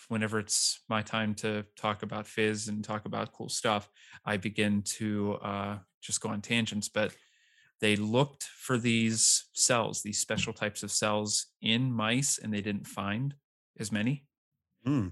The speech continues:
Speaker 1: And, um, one
Speaker 2: Interesting.
Speaker 1: thing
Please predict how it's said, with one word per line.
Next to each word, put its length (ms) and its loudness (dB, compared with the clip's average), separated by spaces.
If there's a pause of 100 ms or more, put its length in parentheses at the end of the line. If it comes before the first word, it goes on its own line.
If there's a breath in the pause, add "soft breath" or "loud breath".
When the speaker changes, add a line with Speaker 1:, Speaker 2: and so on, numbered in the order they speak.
(100)
Speaker 1:
And, 600 2
um, 640 2 (920)
one 300 4
Speaker 2:
Interesting. 40 4
Speaker 1:
thing 640 0